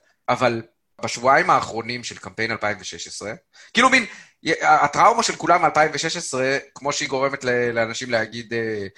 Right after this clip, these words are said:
"כן, כל הסקרים טועים, ראינו מה הם עשו באלפיים ושש עשרה", וזה לא נכון. היא גם גורמת לאנשים להגיד, "טוב, אתם לא מבינים, לטראמפ יש השפעה מאגית על הציבור", וזה וזה וזה.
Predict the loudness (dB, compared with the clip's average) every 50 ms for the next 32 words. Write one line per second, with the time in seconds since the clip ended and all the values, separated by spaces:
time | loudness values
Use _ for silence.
0 | -20 _ _ _ _ _ 0 2 4 4 4 4 2 2 2 2 2 0 -2 -2
1 | -2 -4 -2 -2 0 0 0 0 2 0 0 0 0 0 0 0 0 0 -4 -8
2 | -4 -4 -4 -4 -4 -6 -6 -8 -6 -2 0 0 0 0 -2 -14 -16 -14 -14 -14
3 | -16 -16 -12 -6 -2 -2 -2 -2 -4 -8 -20 -20 _ _ _ _ _ _ -14 -8
4 | -2 -2 0 4 4 4 6 6 4 2 4 4 4 4 4 2 4 4 4 4
5 | 4 4 2 2 2 0 -2 -4 -6 -6 -6 -4 -4 -2 -4 -4 -4 -6 -4 0
6 | 4 4 4 4 4 0 -2 0 0 -2 -4 0 2 4 6 8 6 6 6 6
7 | 4 4 2 0 0 0 0 0 0 -4 -6 -10 -6 0 2 4 6 6 4 4
8 | 0 -2 -4 -2 -2 -2 -2 -2 -4 -6 -6 -6 -6 -6